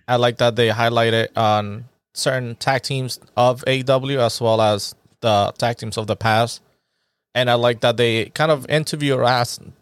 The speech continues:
the current tag teams w-, what were either the inspiration or what were their favorite tag teams growing up in the business and stuff. So I like that they, you kind of get an insight of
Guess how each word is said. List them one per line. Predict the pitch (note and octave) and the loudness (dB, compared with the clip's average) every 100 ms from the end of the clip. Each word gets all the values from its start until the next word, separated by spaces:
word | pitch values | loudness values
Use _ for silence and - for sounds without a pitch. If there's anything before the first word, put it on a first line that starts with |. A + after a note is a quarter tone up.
| B2 | -12
the | A#2 A#2 A2+ - _ - | 0 2 2 -2 _ -2
current | D3 C#3 C3+ | 0 2 0
tag | - A#2+ | 0 -2
teams | - C3 C3 - | -2 -8 -6 -10
w-, | - A2 A2+ A2+ - | -12 -12 -8 -10 -8
what | A#2+ C3 | 0 2
were | C3 B2+ A#2+ - | 4 2 0 -6
either | B2+ B2+ | -2 -2
the | A#2 - | -2 -4
inspiration | C3+ D3 D3 B2+ C3 - C3+ C#3 _ _ _ _ _ | -6 -4 -2 0 0 0 -2 -4 _ _ _ _ _
or | C3 B2 | -2 0
what | B2 A#2+ | 2 2
were | A2+ B2 A#2+ A2 | 2 2 2 0
their | B2+ A#2 | 0 0
favorite | - B2 A#2+ A2+ | 0 -2 0 -2
tag | - A2 | -2 -4
teams | - A2+ | -4 -8
growing | A#2 A#2 A2 | -2 -2 2
up | A#2 - _ _ _ - | 0 -2 _ _ _ -8
in | B2+ | -4
the | B2 | -2
business | A#2+ C3+ C#3 | -2 -2 -4
and | C#3 | -6
stuff. | - D3+ | -2 -2
So | - A#2+ | 2 2
I | G2+ | 2
like | A#2+ A#2+ A#2 | 2 0 0
that | A#2+ A2+ | -2 0
they, | A2+ | -4
you | A2 A#2 | -6 -4
kind | C#3 | -2
of | A#2 | -2
get | B2 | 0
an | A#2 | -2
insight | A2+ A2+ A#2 A2 | -2 -4 -2 0
of | A2 G#2 | -2 -4